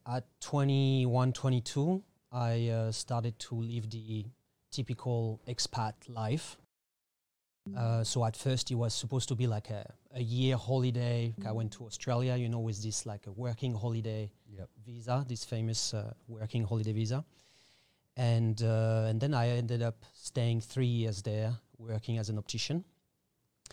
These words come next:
Speaker 1: Then a friend took me to Thailand in a holiday, which was supposed to be two weeks, I think, initially, uh, to learn diving,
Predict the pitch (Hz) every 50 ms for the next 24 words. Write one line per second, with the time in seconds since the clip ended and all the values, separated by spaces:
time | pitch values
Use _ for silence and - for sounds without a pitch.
0 | - - - - - - _ _ 127 110 - 139 151 165 147 120 - - - 160
1 | 180 190 170 143 131 - - 165 147 - - - 147 143 139 127 - - 123 -
2 | - - 165 202 214 135 107 101 107 117 - - - - _ - 127 120 113 107
3 | 101 151 165 175 151 113 107 104 113 147 - _ _ - 120 117 - - 127 117
4 | - - 127 - 143 143 - - 143 123 120 123 117 117 117 113 104 104 - _
5 | _ _ _ _ _ _ _ _ _ _ - - 135 120 113 113 117 113 113 -
6 | - 113 113 - - 113 117 127 - - - 123 117 117 120 - - 127 113 113
7 | 123 160 170 - _ _ _ _ _ _ _ _ _ _ _ _ _ - 117 120
8 | 117 113 110 - - 143 131 127 135 139 135 131 120 135 135 139 120 101 98